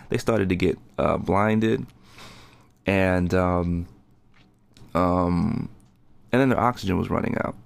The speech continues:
And not only was the oxygen running out, but the nitrogen was building up and building up and giving them the nitrogen nar-, uh, narcosis. So then they were becoming disoriented, and one of the divers, luckily,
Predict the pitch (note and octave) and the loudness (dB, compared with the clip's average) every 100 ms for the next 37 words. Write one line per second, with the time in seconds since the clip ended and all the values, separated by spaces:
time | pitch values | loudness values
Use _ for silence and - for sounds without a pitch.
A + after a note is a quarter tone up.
0 | _ A#2+ C#3 D#3 D#3+ B2+ G#2+ F2 A#2 - | _ 0 2 2 2 4 2 2 0 -2
1 | F#2 F2 E2+ F2 D#2+ - - G#2+ G2 G2+ | -2 0 2 0 0 -2 0 0 2 0
2 | G#2 G#2 G2 F#2 F2 - F2+ F#2 F#2 F2+ | -2 -2 0 0 -2 -6 -2 0 2 2
3 | F2 F2+ E2+ F2+ F2+ A2 C3 - F2+ F2+ | 0 -2 -2 0 0 -2 -2 -4 -2 -2
4 | F#2 F2+ F2+ F2+ F2 - F2+ F#2 - - | 0 0 0 -2 -4 -6 -6 -6 -10 -20
5 | - - - F#2 F2+ - F2+ F2+ F2+ F#2 | -20 -12 -2 0 0 0 0 0 0 -2
6 | A2+ C#3+ - G2+ - - - - - - | 0 0 -2 -10 -12 -20 -20 -20 -20 -20
7 | - - G#2 A#2 C3 A2+ A2 G2+ G2 - | -10 -2 0 2 2 2 0 -2 -4 -4
8 | F#2+ F2+ F#2 - B2+ B2 F2+ F2+ E2 - | -2 -2 -2 -2 -2 -2 -2 -4 -4 -2
9 | F2+ G#2 D#3+ C#3+ F#2+ - - - - - | -2 0 0 -2 0 0 -2 -2 -6 -6
10 | - E2 - - - | -4 -2 -4 -6 -6